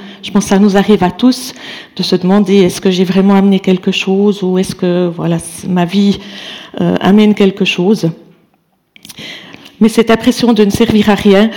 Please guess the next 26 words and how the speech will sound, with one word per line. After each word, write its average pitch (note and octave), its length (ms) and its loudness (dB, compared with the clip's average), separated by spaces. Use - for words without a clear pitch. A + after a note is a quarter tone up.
pour G3 260 0
entrer A#3+ 680 2
dans G#3 200 2
le G#3 100 4
projet G#3 640 2
qu'il G3 200 2
a F#3+ 80 2
pour G#3 240 -2
moi F3 380 -2
aujourd'hui A#3 680 2
et G#3 180 2
tous D#4 140 2
les B3 200 4
autres A#3 300 2
jours G3+ 560 -2
de F#3 160 0
ta F#3 200 0
vie. F3 340 -6
Le F#3 100 2
projet A3 640 0
qu'il F#3+ 240 2
a G3+ 200 2
pour - 240 -8
toi, A3 440 0
pour F3 120 -6
moi, F3 300 0